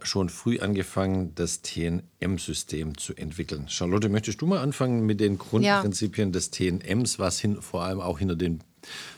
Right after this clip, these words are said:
Speaker 1: äh, Begriffen T N M steht oder hinter der Abkürzung T N M steht?
Speaker 2: Ja, du gra-, grab schon immer so vor, Sven.
Speaker 1: Ja, ja,
Speaker 2: Ich
Speaker 1: ja.
Speaker 2: wollte grad sagen, also all-, jetzt juckt's doch jeden schon, was eigentlich T N M bedeutet.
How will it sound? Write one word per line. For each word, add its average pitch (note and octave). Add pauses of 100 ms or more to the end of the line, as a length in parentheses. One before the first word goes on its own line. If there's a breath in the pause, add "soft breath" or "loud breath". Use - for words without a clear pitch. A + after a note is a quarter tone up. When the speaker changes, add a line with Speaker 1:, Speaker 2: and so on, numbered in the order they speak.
(140 loud breath)
Speaker 1:
äh, F2
Begriffen F#2
T G2
N F2
M F#2
steht -
oder E2+
hinter E2+
der D#2
Abkürzung -
T -
N E2+
M D#2+
steht? G2 (320 loud breath)
Speaker 2:
Ja, G#3
du -
gra-, A3+
grab A#3
schon C#4+
immer B3+
so A3+
vor, B3+
Sven. -
Speaker 1:
Ja, A#3
ja, G#3+
Speaker 2:
Ich F3
Speaker 1:
ja. B2+
Speaker 2:
wollte A#3+
grad A3+
sagen, A3+
also G#3 (100)
all-, G#3+
jetzt -
juckt's -
doch -
jeden G#3+
schon, A#3+
was A3
eigentlich G#3
T A3
N G3+
M A3
bedeutet. E3